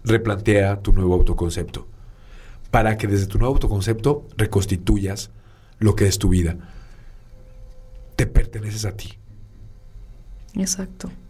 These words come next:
Speaker 1: Entonces, <clears throat> por favor,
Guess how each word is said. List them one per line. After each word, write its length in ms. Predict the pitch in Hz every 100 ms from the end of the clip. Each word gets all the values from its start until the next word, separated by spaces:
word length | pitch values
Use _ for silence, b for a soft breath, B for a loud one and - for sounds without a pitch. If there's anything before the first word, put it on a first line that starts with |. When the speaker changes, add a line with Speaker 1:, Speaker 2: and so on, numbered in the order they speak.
| - - - - B B B B
Speaker 1:
Entonces, 640 | - 90 104 92 87 - B B B B B B B B - -
<clears throat> 1600 | 170 - 175 180 165 - 90 - - - - - - - - -
por 120 | -
favor, 340 | 104 95 92